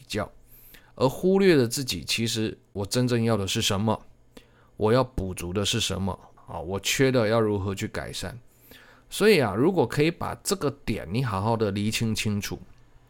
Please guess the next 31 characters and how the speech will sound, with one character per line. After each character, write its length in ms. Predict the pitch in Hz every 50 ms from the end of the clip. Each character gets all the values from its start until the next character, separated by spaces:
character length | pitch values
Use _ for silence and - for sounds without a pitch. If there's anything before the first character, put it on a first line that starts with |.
| _ - -
我 120 | - 98
说 160 | 110 156 170 160
实 140 | - 117
话， 360 | 104 113 117 95 - - - - - _ _ _ _
你 200 | - 113 117 120
离 200 | 120 120 123 135
成 260 | 127 - 117 107 117
功 160 | 113 120 117 117
不 160 | - 117 110
远。 220 | 98 92 - - - - - - _ _ _ _ _ _ -
那 120 | 196 208
到 260 | 202 208 - - 202 185
底 120 | 131 107
什 140 | 90 - 95
么 60 | 95
叫 120 | 98 98 98
成 260 | - - - - -
功？ 180 | - - 73 - - - - - _ _ _ _ _ _ _ _ _ _ _ _ _ _ _ _
考 240 | - - 117 107 104
上 240 | - 156 147 139 131
一 80 | 131
个 160 | 123 120 104
自 200 | 95 - - 123
己 140 | 92 104 92
可 200 | - - - 110
以 160 | 98 87 - -
接 200 | - 120 127 120
受 140 | 117 127 107
的 60 | 101
科 260 | 92 - 110 107 107
系， 340 | 104 - - 113 101 -